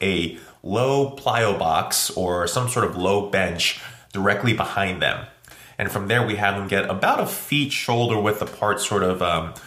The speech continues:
situation. And then we have them flare their feet about twenty to thirty degrees,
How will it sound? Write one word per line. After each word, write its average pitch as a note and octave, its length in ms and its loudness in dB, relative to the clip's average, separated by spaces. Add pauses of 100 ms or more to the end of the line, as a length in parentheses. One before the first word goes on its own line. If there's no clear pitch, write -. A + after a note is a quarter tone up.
(300)
situation. G#2 840 0
And F#2+ 160 -2
then G2 80 -2
we G2 80 -4
have A#2 200 2
them G2+ 100 -2
flare C3+ 400 0
their G2+ 140 2
feet G2+ 420 -2
about F#2 400 0
twenty C#3 340 0 (100)
to F2+ 60 -6
thirty F#2+ 240 0
degrees, E2+ 540 -2